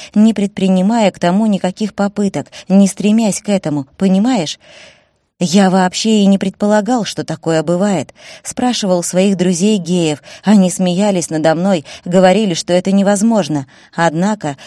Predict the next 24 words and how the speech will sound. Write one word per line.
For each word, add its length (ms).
то, 120
что 180
я 180
принимал 500
за 180
злобу, 580
за 260
жажду 480
отмщения, 840
оказалось 720
ничем 560
иным, 260
как 220
страстью. 640
Чем 260
сильнее 580
она 240
пугала 480
меня, 340
тем 240
сильнее 520
подталкивала 840
к 80
тебе. 380